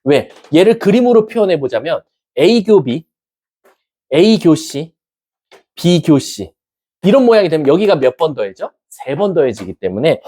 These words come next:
이 K에서 누굴 빼줘야 돼? 바로 N, A 교 B 교 C를 몇 번 빼줘야 됩니까? 세 번 빼줘야 된다라는 거 꼭 알고 계셔야 됩니다. 아셨죠? 그래서 얘는 문장으로 어떻게 나온다? 얘는 세 과목 중,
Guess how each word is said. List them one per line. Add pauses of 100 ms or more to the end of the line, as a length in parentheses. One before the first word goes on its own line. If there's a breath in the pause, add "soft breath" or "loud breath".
(120)
이
K에서
누굴
빼줘야
돼? (180)
바로
N, (400)
A
교
B
교
C를
몇
번
빼줘야
됩니까? (240)
세
번
빼줘야
된다라는
거 (140)
꼭
알고
계셔야
됩니다. (140)
아셨죠? (220 loud breath)
그래서
얘는
문장으로
어떻게
나온다? (320)
얘는 (840)
세
과목
중,